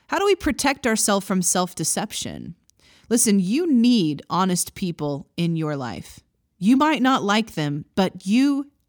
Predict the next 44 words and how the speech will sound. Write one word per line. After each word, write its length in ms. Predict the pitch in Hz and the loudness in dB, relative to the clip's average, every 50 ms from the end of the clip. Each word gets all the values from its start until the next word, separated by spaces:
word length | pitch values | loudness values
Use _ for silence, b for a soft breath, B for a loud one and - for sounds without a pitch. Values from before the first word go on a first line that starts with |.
| _ | _
need 480 | 160 151 151 156 190 214 220 196 147 135 | -10 -6 -2 0 2 2 2 2 0 -4
them. 320 | 127 85 60 - - - - _ B B B B B B B B B B B B B B B | -10 -10 -12 -16 -18 -20 -20 _ B B B B B B B B B B B B B B B
In 120 | - 220 | 0 2
the 60 | 240 | 4
last 240 | 247 262 302 285 - | 4 4 4 2 2
couple 200 | - 285 247 254 | 2 2 2 2
of 80 | 226 196 | 2 4
years, 260 | 214 202 208 202 196 | 4 4 6 6 4
I've 160 | 196 196 196 | 2 2 2
found 280 | - 202 190 196 196 190 | 2 2 4 4 4 2
myself 440 | 185 180 180 - - 185 175 175 | 2 2 2 2 2 2 2 2
surrounded 1000 | - - - - - 180 160 160 165 160 175 190 214 220 214 190 180 170 156 156 | 2 2 2 2 2 0 0 0 0 0 2 2 4 4 4 2 2 0 0 0
by 340 | 160 165 156 151 151 156 170 160 | 0 0 0 0 0 -2 -2 -4
very, 720 | 160 160 - - 190 190 202 202 196 185 180 170 160 160 | -6 -6 -2 0 2 4 4 4 2 2 2 2 0 0
very 560 | 160 156 170 170 170 170 165 160 160 156 - | -2 -2 -2 0 0 0 0 0 -2 -2 -4
honest 580 | - 151 147 151 156 147 147 143 - - - - | -4 -6 -4 -4 -4 -4 -4 -4 -6 -8 -10 -10
people. 580 | - - 139 139 - - 67 57 - - 175 - _ | -10 -8 -8 -8 -8 -12 -14 -12 -14 -14 -18 -18 _
If 160 | - 208 208 - | -2 -2 0 2
you 100 | 262 294 | 2 4
know 140 | 294 294 | 4 4
me 140 | 277 277 262 | 4 2 2
personally, 600 | 214 - 214 208 202 - - 208 202 202 196 196 | 2 2 0 2 2 2 2 4 4 4 4 4
I 140 | 196 190 208 | 4 4 2
can 420 | 208 - - - 220 214 208 202 | 0 0 0 0 2 2 2 2
be 220 | 185 175 190 190 190 | 0 0 0 -2 -2
pretty 300 | 170 - - 196 185 185 | -2 -2 -2 -2 -2 -2
blunt. 420 | 170 - 156 160 165 170 170 170 | -2 -4 -2 -2 -2 -2 -2 -4
I 60 | 170 | -6
kinda 240 | 170 - 202 202 196 | -4 -4 -2 -2 0
have 220 | 185 190 160 156 B B B B B B B | 0 -2 -2 -4 B B B B B B B
two 180 | - - 233 214 | -4 0 2 4
modes 360 | 202 190 175 170 175 170 - - | 4 4 4 4 2 0 -2 -2
to 80 | - | -2
myself. 560 | 175 175 170 170 - - 180 175 175 165 - | 0 0 0 0 0 2 2 2 0 0 -2
My 100 | 180 170 | -2 0
husband 220 | 180 180 175 180 170 | 0 0 0 -2 -2
and 80 | 170 | -2
I 100 | 170 170 | 0 0
always 280 | 170 165 165 160 - - | 0 0 -2 -2 -4 -4
joke, 280 | - 180 165 165 - - | -2 -2 -2 -2 -2 -2
"I'm 160 | 156 156 165 | -4 -2 -2
like 180 | 156 160 156 | -4 -4 -4
the 80 | - 156 | -8 -10
flower 540 | - - - 160 156 160 165 165 160 156 | -12 -8 -4 -2 0 0 0 0 -2 -4